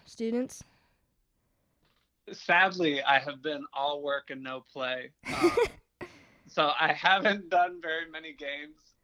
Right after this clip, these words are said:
Speaker 2: I keep looking at our shelf of board games, and I'm like, "Okay, I'm gonna get to those today," but it hasn't happened.
Speaker 1: Yeah, that's been us.
Speaker 2: But, yeah, so I'm hopeful that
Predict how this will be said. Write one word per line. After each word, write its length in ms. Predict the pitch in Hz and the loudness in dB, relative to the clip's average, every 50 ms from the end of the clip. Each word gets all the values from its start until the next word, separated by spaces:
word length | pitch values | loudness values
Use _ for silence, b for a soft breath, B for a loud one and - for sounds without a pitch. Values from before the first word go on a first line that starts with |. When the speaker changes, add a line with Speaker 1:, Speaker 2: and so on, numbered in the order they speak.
| - 160 | -10 -10
Speaker 2:
I 60 | 156 | -10
keep 260 | - - 185 170 - | -6 -6 -8 -8 -6
looking 400 | 160 160 165 165 - 175 170 160 | -6 -4 -4 -4 -4 -6 -8 -4
at 180 | 160 156 160 - _ _ _ _ _ _ _ _ - | -4 -4 -4 -6 _ _ _ _ _ _ _ _ -2
our 160 | 135 135 123 | -2 -2 -2
shelf 420 | - - - 147 135 131 135 131 - | -4 -8 -6 -4 -4 -4 -4 -6 -8
of 260 | 143 135 127 120 113 | -12 -12 -12 -12 _
board 320 | - 143 143 139 139 135 135 | -10 -8 -6 -6 -6 -8 -10
games, 320 | 147 143 139 139 139 139 143 | -12 -12 -12 -12 -14 -16 -14
and 80 | 135 | -14
I'm 80 | 135 135 | -12 -10
like, 140 | 135 135 - 135 | -10 -8 -6 -6
"Okay, 180 | 135 131 - | -6 -4 -4
I'm 120 | 135 131 139 | -4 -4 -4
gonna 140 | 143 139 131 | -8 -10 -8
get 200 | 151 156 147 - | -8 -8 -8 -8
to 60 | - | -8
those 280 | 123 131 127 127 - - | -8 -6 -8 -8 -10 -14
today," 240 | - 135 104 113 - - _ - | -18 -16 -14 -14 -16 -16 _ -12
but 100 | - 139 | -10 -10
it 80 | 135 131 127 | -8 -6 -6
hasn't 240 | 123 127 127 135 - - | -6 -6 -6 -8 -12 -8
happened. 300 | 123 120 - _ - - | -6 -8 -8 _ -16 -12
Speaker 1:
Yeah, 400 | - 180 202 190 180 175 175 175 - - 320 | -6 -4 -2 0 0 0 -2 -2 -6 -6 -4
that's 240 | 233 196 202 202 226 | -2 -2 -2 0 0
been 220 | 220 196 190 196 | 0 0 0 0
us. 220 | 185 175 170 - | 0 -2 -4 -4
Speaker 2:
But, 140 | - - - b b b b b b b _ _ _ _ _ _ _ _ _ _ _ _ - | -8 -12 -12 b b b b b b b _ _ _ _ _ _ _ _ _ _ _ _ -2
yeah, 240 | 175 160 139 - - - 160 | 0 0 2 0 -2 -6 -12
so 420 | - - - 156 147 143 143 147 _ _ _ _ _ - - - | -14 -10 -8 -6 -4 -6 -6 -8 _ _ _ _ _ -8 0 2
I'm 180 | - 180 190 | 2 2 2
hopeful 680 | 175 180 220 226 233 _ _ - 170 151 143 135 135 - - 147 | 2 0 0 0 0 _ _ -6 -4 -4 -4 -6 -8 -10 -12 -10
that 180 | - 175 - | -8 -8 -8